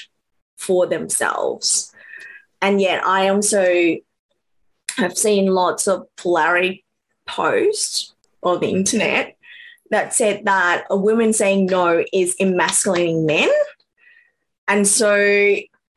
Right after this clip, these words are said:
yeah, interesting. And like, like, I just, I just, I mean, I love you and I love what you do. And I just found your post really refreshing and so fucking needed.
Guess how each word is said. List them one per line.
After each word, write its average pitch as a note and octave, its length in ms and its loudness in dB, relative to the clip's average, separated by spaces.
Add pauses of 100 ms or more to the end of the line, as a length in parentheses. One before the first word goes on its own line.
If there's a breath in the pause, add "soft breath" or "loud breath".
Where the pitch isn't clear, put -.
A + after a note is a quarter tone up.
(480)
yeah, G#3 300 0
interesting. G3+ 420 0
And F#3 80 0
like, F3 140 -2
like, D#3 160 0
I F3+ 100 0
just, F3+ 340 -10
I F3+ 60 -2
just, F#3+ 320 -8
I A3+ 40 0
mean, G3+ 180 0
I E3+ 80 -2
love G#3+ 340 0
you D3 140 0
and E3+ 100 -2
I F3 60 0
love F3 200 0
what D3 160 -2
you D3+ 140 -4
do. E3+ 640 2
And E3 300 -2
I F3 200 0
just - 460 -10
found E3 320 0
your D#3+ 80 0
post F3 380 -4
really F3+ 240 0
refreshing C4+ 800 -2 (420 loud breath)
and G3 180 0
so G3 380 0
fucking F3 360 -4
needed. F#2+ 440 -2